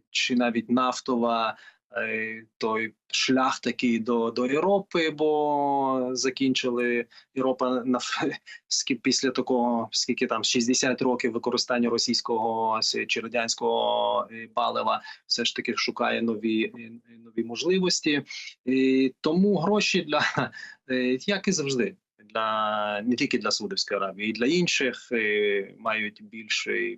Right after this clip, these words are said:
більшу важливість, ніж якісь там записи, євреї чи не євреї і, і так далі. До того ж, як ви бачите, і палестинське питання, і оце останнє, що залишилось, і сьогодні Хамас зробив так, що,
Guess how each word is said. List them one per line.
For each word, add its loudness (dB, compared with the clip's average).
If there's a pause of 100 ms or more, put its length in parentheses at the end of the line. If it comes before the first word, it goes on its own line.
більшу -6
важливість, 0
ніж -8
якісь -14
там -8
записи, -4 (240)
євреї -4
чи -4
не -18
євреї -8
і, -20 (240)
і -20
так -8
далі. -20 (500)
До 2
того 2
ж, 0
як 2
ви 0
бачите, 0
і 0
палестинське 0
питання, -6 (340)
і -8
оце -2
останнє, 2
що -2
залишилось, 2
і 0
сьогодні -2
Хамас -2
зробив -4
так, -2
що, 0